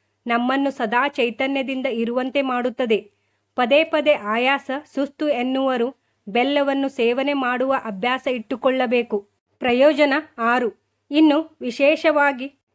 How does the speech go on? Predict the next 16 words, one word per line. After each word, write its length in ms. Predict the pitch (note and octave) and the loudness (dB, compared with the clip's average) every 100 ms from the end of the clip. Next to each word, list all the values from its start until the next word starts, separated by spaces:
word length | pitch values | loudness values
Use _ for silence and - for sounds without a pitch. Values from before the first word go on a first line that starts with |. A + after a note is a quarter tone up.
| _ | _
ಹೆಣ್ಣು 300 | B3+ C#4+ E4 | -2 2 4
ಮಕ್ಕಳ 360 | D#4+ D#4 D#4+ D#4 | 4 2 2 2
ಮುಟ್ಟಿನ 440 | C#4 A#3 C#4+ D4 D4 | 2 -4 -4 0 0
ನೋವು 260 | C4+ C#4 | 0 -2
ನಿವಾರಣೆ, 600 | C4+ B3 B3 C4 C#4 B3+ | -2 -2 0 0 -2 -4
ಅತಿ 440 | C#4 - G#3+ A#3+ D4 | -8 -8 -8 -4 -2
ಮುಖ್ಯವಾಗಿ 680 | C#4 C#4 C#4+ C#4 C4 B3+ | -2 -4 -4 -2 -4 -4
ಮಹಿಳೆಯರಲ್ಲಿ 840 | B3+ A3 A#3 C4+ C4+ C4 A#3 B3+ - _ - | -4 -2 0 2 2 0 -2 -6 -10 _ -8
ಮುಟ್ಟಿನ 360 | A#3 A3+ C#4+ C#4+ | -6 -2 -2 -2
ಸಮಸ್ಯೆಗೆ 800 | D4 A#3 B3 - C4+ A#3 C#4+ - | -2 -4 -4 -4 -4 -4 -6 -8
ಬೆಲ್ಲದಲ್ಲಿ 600 | A3 A#3 C4 C4+ C4 C4 | -6 -4 -2 -2 -2 -4
ಪರಿಹಾರವಿದೆ. 880 | C4 G#3+ G#3 G#3 B3 C4 B3+ G#3 G3+ _ _ _ _ B3+ | -4 -2 -2 -2 -4 -2 -4 -4 -6 _ _ _ _ -4
ಇದು 360 | B3 B3 D4+ A3 | -2 -2 -4 -4
ಜಠರ, 420 | G3+ A3+ C4+ B3+ C4+ - G#3 | -2 0 0 0 -2 -6 -2
ಜ್ವರ 220 | A3+ A3 C4 D4+ - | 0 2 0 -4 -6
ಮತ್ತು 420 | G#3+ - C#4+ D4+ | -8 -6 -6 -6